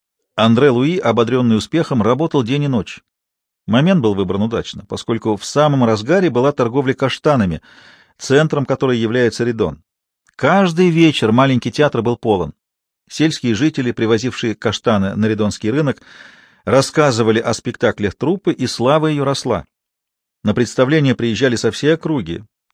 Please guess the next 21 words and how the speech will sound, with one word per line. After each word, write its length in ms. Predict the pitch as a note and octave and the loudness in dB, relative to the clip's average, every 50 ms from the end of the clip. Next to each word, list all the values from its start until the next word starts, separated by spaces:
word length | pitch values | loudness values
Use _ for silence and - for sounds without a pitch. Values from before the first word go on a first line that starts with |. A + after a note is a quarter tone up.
| _ - | _ -8
из 120 | A2+ - | -8 -4
соседних 500 | - B2+ A#2 - C3+ C3+ A2+ A#2+ A#2 G2+ | -2 -4 -2 0 -2 -2 0 0 0 0
деревушек, 480 | G#2 A#2 A2 A2+ A#2+ D#3 D#3 - B2+ - | 0 0 -2 0 -2 -4 -6 -6 -4 -4
таких 320 | - G2+ - A#2 G#2+ - | -4 -4 -4 -6 -8 -4
как 340 | - A2 G2 F2+ - - - _ _ _ _ _ _ _ | -2 -2 -2 -2 -4 -12 -20 _ _ _ _ _ _ _
Адлер-Сен-Перье 1000 | - G#2+ F#2+ G#2 A#2 A2 G2 - A#2 A2 G#2 - A#2+ G#2+ G#2+ F#2+ G#2+ C#3 D#3 D#3 | -6 -4 0 2 2 0 2 0 -2 -2 -2 -2 -2 -2 -2 -2 -2 -4 -4 -4
и 100 | C3+ B2 | -4 -6
Сен-Никола. 600 | - - A2 G2+ G2+ F#2+ - G#2 A2 C3+ D3 C#3+ - - - - - - - _ _ _ _ _ _ _ _ _ _ _ _ | -6 -2 -2 -2 -2 0 0 0 2 2 2 0 -4 -14 -20 -20 -20 -20 -20 _ _ _ _ _ _ _ _ _ _ _ _
Чтобы 280 | _ - - B2+ A2+ A#2+ | _ -4 -2 0 2 2
не 80 | C3+ | 2
дать 220 | C#3 C#3+ C3+ - C#3+ | 4 2 2 2 0
угаснуть 440 | C3+ C3 C3 A2 - - G#2+ - - | 0 2 0 0 0 -2 -6 -4 -4
интересу 440 | B2 A#2 - C#3 D3+ C#3+ - - A2 | -6 -4 -2 0 0 0 -2 -4 -4
публики, 380 | - F3+ F3+ E3+ D3+ A#2+ - | -4 -4 -2 -2 -4 -4 -4
Андре 320 | B2 A2+ A2 A2 A2+ B2 C#3 | -4 -2 -2 -2 0 0 0
Луи 240 | C#3 C3 C#3+ D3 - | 0 0 -2 -4 -4
каждую 580 | - - C#3+ D3+ D#3+ D3 B2+ A2+ A#2+ A#2+ A2 | -4 -2 0 2 2 0 0 0 0 0 2
неделю 440 | A2 A2 G#2+ G2 C3 F3 F#3+ F3+ D#3+ | 2 2 0 2 0 0 0 0 0
готовил 360 | A2+ A2+ - - C#3+ C3+ B2+ | -2 -2 -2 0 -2 -2 0
новый 220 | A#2 B2 B2 B2 A#2 | 0 0 0 -2 -4
сценарий. 480 | - - C3 A#2+ G#2+ F2 D2+ D2+ - | -6 -6 -6 -4 -4 -6 -6 -10 -14